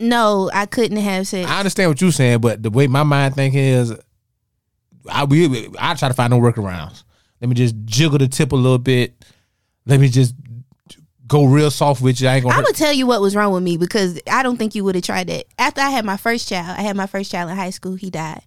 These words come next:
Speaker 2: Mm-hmm.
Speaker 1: But after I had him, I went through a fra-, a, a period of time where I bled for a year.
Speaker 2: Mm.
Speaker 1: So I couldn't have sex.
Speaker 2: Shit.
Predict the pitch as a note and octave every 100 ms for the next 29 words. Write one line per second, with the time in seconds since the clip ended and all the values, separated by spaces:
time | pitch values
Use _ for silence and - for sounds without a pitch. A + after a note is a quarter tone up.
0 | _ G#2 G2+ A#2 - G#3 G3 A3 G#3 A3
1 | A#3 G3+ G#3+ C#4 C4 G#3 F3+ _ _ _
2 | G3+ G#3 G#3+ F#3+ G3+ F#3 F3 G3+ F#3 -
3 | - _ - G3 F3+ F3+ - _ _ _
4 | _ _ - F#3+ - A#3+ G#3+ G3 A3 G3
5 | F#3 E3+ F#3 F#3 F#3+ F#3 - E3+ F#3 F3+
6 | A3+ _ _ C#3+ A#2 - _ _ _ -
7 | - A3+ F#3+ - G#3 F#3+ F3 - - -
8 | - - - F2+ E2 D2+